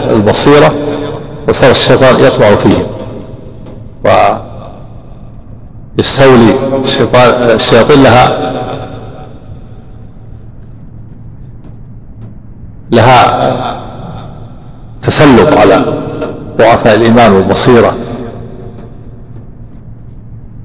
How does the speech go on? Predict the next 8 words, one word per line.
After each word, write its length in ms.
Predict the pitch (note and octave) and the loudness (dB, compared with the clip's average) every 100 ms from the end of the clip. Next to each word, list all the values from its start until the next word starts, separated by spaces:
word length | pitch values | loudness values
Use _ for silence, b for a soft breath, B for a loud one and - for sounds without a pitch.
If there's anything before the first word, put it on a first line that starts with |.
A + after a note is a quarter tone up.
| - | -2
فتجد 360 | G#2 D3 C3+ | 4 6 6
بعض 340 | B2 C3 A#2 A#2 | 4 4 6 6
الناس 420 | G#2 A#2+ - G#2+ | 6 6 4 4
الآن، 300 | G#2 A2 G2+ | 4 4 4
بعض، 160 | A2 A2 - - - - - A2 - - - - - - - | 4 2 -2 -12 -12 -14 -14 -16 -18 -18 -18 -18 -18 -12 0
بعض 180 | A2+ | 2
الصوفية 380 | A2 - A2 C#3 | 4 2 2 4
وغيرهم 580 | A#2+ G#2+ B2+ A#2+ G#2 | 6 8 6 6 6